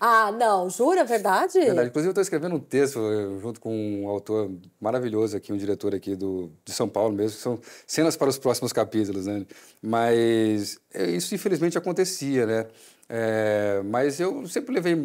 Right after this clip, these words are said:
Speaker 2: na brincadeira, assim,
Speaker 1: Mas
Speaker 2: saía
Speaker 1: como assim? Convidava, assim, na caruda, assim? Tipo
Speaker 2: É,
Speaker 1: assim, "Ô, Sidney,
Speaker 2: na
Speaker 1: vamos
Speaker 2: cara de
Speaker 1: ali.
Speaker 2: pau mesmo, assim, "Vamos
Speaker 1: Vamos
Speaker 2: ali."
Speaker 1: pro sofá ali."
Speaker 2: É bem ali, é exatamente isso. Eu chegava, às vezes, pra falar com o diretor, que eu também não vou dizer quem, porque, enfim.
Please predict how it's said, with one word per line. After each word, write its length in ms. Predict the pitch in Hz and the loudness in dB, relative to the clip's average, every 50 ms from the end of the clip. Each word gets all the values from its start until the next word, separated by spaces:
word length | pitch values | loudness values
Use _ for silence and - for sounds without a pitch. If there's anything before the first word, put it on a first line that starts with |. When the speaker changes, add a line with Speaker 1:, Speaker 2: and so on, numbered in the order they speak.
| 127 120 117 117 123 120 | -4 -8 -12 -14 -12 -8
Speaker 2:
na 300 | 127 131 127 131 135 131 | -6 -4 -2 -2 -2 0
brincadeira, 460 | 131 135 139 151 135 123 123 127 123 | 0 0 0 0 2 4 4 4 2
assim, 180 | 120 - 131 | 2 0 -2
Speaker 1:
Mas 80 | 135 139 | -2 0
Speaker 2:
saía 140 | - 143 143 | 2 4 4
Speaker 1:
como 80 | 160 - - | 4 4 2
assim? 120 | 311 254 | 0 -2
Convidava, 460 | - 247 233 220 233 220 233 233 220 | -2 -4 -4 -2 0 2 2 2 2
assim, 160 | 226 - 220 | 0 -2 -4
na 180 | 208 208 202 196 | -4 -4 -4 -4
caruda, 460 | - 262 285 285 247 240 294 254 226 | -2 0 0 2 2 0 2 0 0
assim? 280 | 202 - - 277 370 359 | -2 -2 -2 -2 -2 -2
Tipo 140 | 226 - 233 | 0 2 4
Speaker 2:
É, 140 | 226 233 233 | 6 6 6
Speaker 1:
assim, 140 | 247 285 233 | 4 4 2
"Ô, 20 | |
Sidney, 300 | - - - 359 311 254 | 2 2 2 2 2 2
Speaker 2:
na 60 | 226 170 175 170 | 0 0 2 2
Speaker 1:
vamos 20 | |
Speaker 2:
cara 220 | 240 - - - - | 4 4 4 4 4
de 60 | 202 | 2
Speaker 1:
ali. 120 | 196 190 | 0 2
Speaker 2:
pau 160 | 190 165 160 160 | 2 2 4 4
mesmo, 260 | 156 143 147 147 143 | 4 4 2 2 0
assim, 180 | 131 131 143 135 131 | -2 -2 -2 -2 -2
"Vamos 40 | 127 131 | 0 0
Speaker 1:
Vamos 140 | 165 - - | 2 2 2
Speaker 2:
ali." 80 | 370 | 4
Speaker 1:
pro 80 | 359 349 | 2 2
sofá 360 | - - 320 311 - 320 294 277 | 4 4 2 2 4 4 4 4
ali." 100 | 269 269 | 4 4
Speaker 2:
É 60 | - - | 4 4
bem 160 | 190 226 240 | 6 4 6
ali, 340 | 220 190 175 151 131 - - - | 6 6 4 4 4 0 -2 2
é 60 | 147 | 4
exatamente 520 | 156 156 196 202 202 190 190 180 185 - | 4 6 6 4 4 4 2 2 2 0
isso. 140 | 160 135 - | 0 0 0
Eu 60 | 170 | 0
chegava, 300 | 156 - 180 170 165 165 | -2 0 2 4 4 4
às 40 | 156 | 4
vezes, 140 | 147 147 143 | 2 0 0
pra 100 | - 156 | 0 0
falar 220 | 139 - 143 143 - | 2 2 2 2 2
com 80 | 160 | 2
o 40 | 151 | 0
diretor, 380 | 135 143 147 139 135 - 147 143 | 2 2 2 2 2 2 0 0
que 100 | 139 143 | 0 -2
eu 40 | 131 | -2
também 180 | - 127 127 | 0 0 0
não 60 | 120 | 0
vou 100 | 113 120 | 0 0
dizer 180 | 120 113 120 123 | 0 2 0 0
quem, 200 | - - 127 147 | 0 0 -2 -2
porque, 160 | 139 - 123 110 | -2 -2 -4 -4
enfim. 440 | 98 95 104 101 - - 104 95 | -4 -4 -8 -10 -8 -8 -8 -8